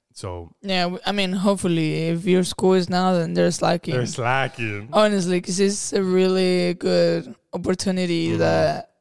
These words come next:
Speaker 2: well, the fact that the school does that and
Speaker 1: Mm-hmm.
Speaker 2: brings jobs to you basically,
Speaker 1: Mm-hmm.
Speaker 2: and, you know, you're in school with no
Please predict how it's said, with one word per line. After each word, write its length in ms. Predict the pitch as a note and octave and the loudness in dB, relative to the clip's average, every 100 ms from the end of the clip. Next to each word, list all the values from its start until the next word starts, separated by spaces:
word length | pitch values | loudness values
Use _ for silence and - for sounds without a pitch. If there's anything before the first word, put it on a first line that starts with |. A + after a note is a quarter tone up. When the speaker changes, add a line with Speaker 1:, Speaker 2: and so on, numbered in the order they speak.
| _ - | _ -6
Speaker 2:
well, 260 | F#3 F3 D#3+ - - | -2 -2 -6 -16 -8
the 120 | F3+ | -2
fact 240 | F3 F#3 | 0 0
that 120 | G3 F3+ | -2 0
the 100 | F3+ | 0
school 360 | - F3+ E3+ | 0 2 2
does 520 | E3 - F3 F3 F3 - | 0 0 4 4 2 -2
that 360 | - E3 - - | 0 0 0 -2
and 260 | F3 E3+ | -2 0
Speaker 1:
Mm-hmm. 140 | E3 E3 | -2 0
Speaker 2:
brings 520 | F#3 F3+ F3+ - - _ _ _ _ _ - E3+ | 0 0 -2 -4 -10 _ _ _ _ _ -20 -2
jobs 480 | F#3+ F3 F3 - - | 2 4 2 -2 -4
to 120 | F#3 | -2
you 360 | E3+ F3 F3 | 0 2 2
basically, 680 | E3+ F3 A2 G3 F3 E3+ E3 | 4 2 0 -2 0 2 0
Speaker 1:
Mm-hmm. 100 | - | -2
Speaker 2:
and, 520 | E3+ E3 D#3+ D#3 D#3+ | -2 -2 -4 -6 -8
you 120 | F3 E3+ | -6 -4
know, 260 | E3 D#3+ | -4 -6
you're 560 | D#3+ D#3+ E3+ E3 F3 F3 | -4 -2 -2 -2 -4 -4
in 100 | F3 | -4
school 300 | - F#3+ F3+ | -2 0 2
with 160 | F3 F3 | 0 -2
no 480 | F3 F3 F3 F3 | 0 0 0 -4